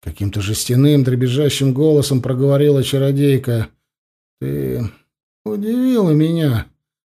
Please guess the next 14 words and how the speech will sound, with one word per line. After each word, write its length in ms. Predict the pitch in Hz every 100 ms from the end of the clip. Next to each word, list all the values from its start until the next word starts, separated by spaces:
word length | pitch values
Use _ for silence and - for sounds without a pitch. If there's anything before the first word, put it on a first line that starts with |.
| _ -
Прости. 760 | 254 233 - - 247 170 92 82 _ _ _ _ _ _ -
Прости 480 | 240 208 - 254
за 200 | 226 196
то, 200 | 202 233
что 220 | 208 - 180
я 460 | 196 214 185 131 - _ _ _ _ _ _ -
скверно 640 | - 269 285 269 233 220
о 40 | 202
тебе 320 | 220 214 202
думала». 600 | 233 262 180 123 101 90 - _ _ _ _ _ _ _ _ -
«Ничего», — 840 | 233 247 233 247 233 143 113 98 - _ -
безмятежно 720 | 120 120 131 127 131 113 113
кивнула 420 | 131 127 127 117
Сиамни. 600 | 113 123 123 117 110 110